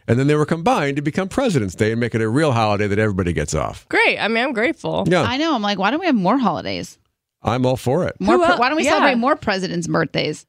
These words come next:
Speaker 2: Or, like, other super important people.
Speaker 3: Yeah.
Speaker 2: Like Oprah.
Speaker 3: Harry Styles.
Speaker 2: <laughs> Yeah. Agree. Both.
Speaker 3: Yeah.
Speaker 2: Taylor Swift.
Speaker 3: Yeah. List
Speaker 2: We
Speaker 3: goes
Speaker 2: should
Speaker 3: on and
Speaker 2: have
Speaker 3: on.
Speaker 2: off. Yeah. You,
Speaker 3: Yeah.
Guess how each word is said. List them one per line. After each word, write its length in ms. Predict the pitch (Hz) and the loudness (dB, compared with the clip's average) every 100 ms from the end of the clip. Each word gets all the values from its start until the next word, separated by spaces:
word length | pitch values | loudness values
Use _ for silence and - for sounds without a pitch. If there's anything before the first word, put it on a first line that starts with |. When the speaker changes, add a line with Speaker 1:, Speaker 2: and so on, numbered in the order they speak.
| _ _ | _ _
Speaker 2:
Or, 140 | 277 | 0
like, 180 | 294 240 | 2 0
other 380 | 233 269 220 196 | 0 2 0 0
super 300 | 240 202 202 | -2 2 0
important 360 | 196 196 175 | 2 0 0
people. 500 | 180 180 180 185 196 - | -4 -4 -4 -4 -4 0
Speaker 3:
Yeah. 360 | 202 175 123 160 - _ _ _ _ _ | 2 2 -2 -4 -14 _ _ _ _ _
Speaker 2:
Like 120 | 202 196 | -10 -4
Oprah. 420 | 233 220 196 185 _ | -4 -2 -8 -8 _
Speaker 3:
Harry 220 | 190 170 | -2 -2
Styles. 420 | 180 170 180 175 | -2 -2 -2 -4
Speaker 2:
<laughs> 600 | 240 - 214 180 214 - 320 | -4 -2 -4 -6 -8 -6 0
Yeah. 440 | 311 254 180 202 220 220 - _ | 0 0 -4 -8 -8 -12 -12 _
Agree. 400 | 254 240 285 262 | -4 -2 -2 -2
Both. 420 | 208 262 254 202 277 | 0 -2 -2 -4 -4
Speaker 3:
Yeah. 480 | 208 240 214 202 170 - - - - - - _ | 4 4 4 0 -4 -14 -18 -18 -16 -18 -20 _
Speaker 2:
Taylor 220 | 214 202 254 | -4 -2 0
Swift. 560 | 277 262 233 - - - | 2 0 0 -8 -20 -8
Speaker 3:
Yeah. 280 | 202 247 208 - _ _ _ _ _ _ _ _ | -2 -2 -2 -8 _ _ _ _ _ _ _ _
List 200 | 190 - | -6 -2
Speaker 2:
We 80 | 214 | 0
Speaker 3:
goes 80 | 214 | 2
Speaker 2:
should 40 | 214 | 2
Speaker 3:
on 60 | |
and 60 | 220 | 2
Speaker 2:
have 120 | 262 | 2
Speaker 3:
on. 200 | 233 185 | 2 2
Speaker 2:
off. 60 | 214 | 2
Yeah. 400 | 233 214 190 202 | 2 0 -2 -4
You, 140 | 202 | -2
Speaker 3:
Yeah. 240 | 202 180 | 0 0